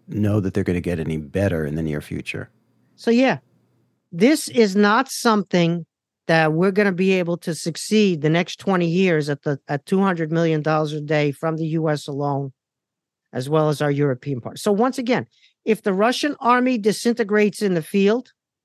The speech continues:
Speaker 2: we're good. But if they don't, then what? What's the plan? To pretend that you're gonna get two hundred million dollars a day for twenty more years or ten more years or five more years or three more years, whatever it takes?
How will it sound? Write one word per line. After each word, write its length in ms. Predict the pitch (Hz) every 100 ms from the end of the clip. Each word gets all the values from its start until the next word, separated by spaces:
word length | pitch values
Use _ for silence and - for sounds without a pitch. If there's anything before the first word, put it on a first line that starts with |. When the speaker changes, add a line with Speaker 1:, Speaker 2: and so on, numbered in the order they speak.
| _ _ _ -
Speaker 2:
we're 140 | 165
good. 280 | 165 254 185 - _ _ _ _ _ _ _ -
But 220 | 165 170
if 100 | 160
they 180 | 175 170
don't, 400 | 143 233 220 202 _ _ _ _
then 240 | 165 185 170
what? 200 | 107 - _ _ _ _ -
What's 260 | 160 -
the 120 | -
plan? 380 | 147 202 214 117 - _ _ _ _ _ _ _ _ _ -
To 80 | 156
pretend 680 | - 160 - 165 175 233 - _ _ _ _ _ _ -
that 220 | 160 156
you're 120 | 170
gonna 200 | 156 165
get 220 | 160 165
two 200 | - 190
hundred 280 | 196 165 165
million 320 | 170 170 165
dollars 360 | 160 165 165 151
a 80 | 147
day 340 | 151 165 208 - _ _ _ _ _
for 120 | 151
twenty 300 | - 175 165
more 200 | 156 151
years 400 | 147 165 208 214
or 200 | 131 113 _
ten 220 | - 160
more 160 | 170 165
years 380 | 165 185 214 202
or 80 | 123
five 320 | - 151 165
more 160 | 185
years 340 | 185 185 214 190
or 60 |
three 280 | 123 143 165
more 180 | 175 175
years, 260 | 190 208 190
whatever 320 | 139 143 143
it 80 | 131
takes? 380 | 165 208 -